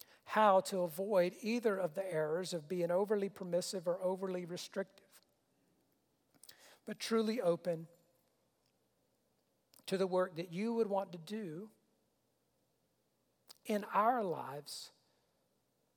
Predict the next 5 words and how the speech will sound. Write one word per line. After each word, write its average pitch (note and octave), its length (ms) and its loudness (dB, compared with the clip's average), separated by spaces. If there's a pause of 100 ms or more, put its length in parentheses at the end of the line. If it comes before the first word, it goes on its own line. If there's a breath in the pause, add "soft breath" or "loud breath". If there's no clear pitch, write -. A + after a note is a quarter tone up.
(140)
individually F#3 800 -2
first D#3 500 -8
and F3 240 -6
then E3+ 180 -6 (1120)
corporately. E3+ 680 -6